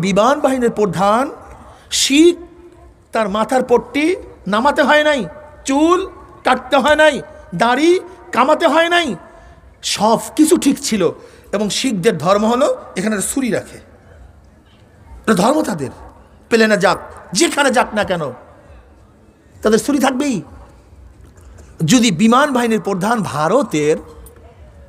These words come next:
শিখ হয়েও তার মাথার পট্টি নামাতে না হয়, দাড়ি কাটতে না হয়, আমাদের দেশের অবস্থাটা কি মুসলিমদের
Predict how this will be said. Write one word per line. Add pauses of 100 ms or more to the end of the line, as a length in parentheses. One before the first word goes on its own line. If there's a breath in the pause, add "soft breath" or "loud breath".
(120)
শিখ (140)
হয়েও (580)
তার
মাথার
পট্টি
নামাতে
না
হয়, (460)
দাড়ি
কাটতে
না
হয়, (760 loud breath)
আমাদের
দেশের
অবস্থাটা
কি
মুসলিমদের